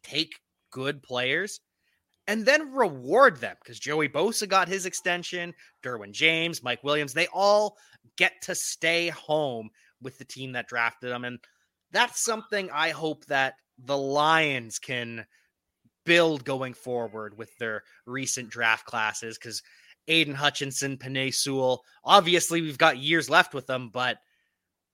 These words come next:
you never want to lose franchise cornerstones like that. So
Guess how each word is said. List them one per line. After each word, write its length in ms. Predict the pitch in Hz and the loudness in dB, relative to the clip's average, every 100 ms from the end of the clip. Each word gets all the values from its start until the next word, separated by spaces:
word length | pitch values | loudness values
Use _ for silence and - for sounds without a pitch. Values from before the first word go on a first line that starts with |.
| - | -8
you 120 | 123 156 | 0 0
never 540 | 156 165 165 160 165 | 2 6 6 6 4
want 420 | 139 139 139 135 | 2 0 0 -2
to 100 | - | -8
lose 520 | 123 123 123 117 104 - | -8 -6 -8 -8 -10 -16
franchise 680 | _ - 131 123 123 120 117 | _ -6 0 0 0 -4 -4
cornerstones 680 | - 117 110 104 - 104 98 | -6 -10 -10 -12 -12 -14 -14
like 180 | 98 98 - | -16 -16 -10
that. 260 | 98 92 | -10 -10
So 240 | - 101 | -12 -14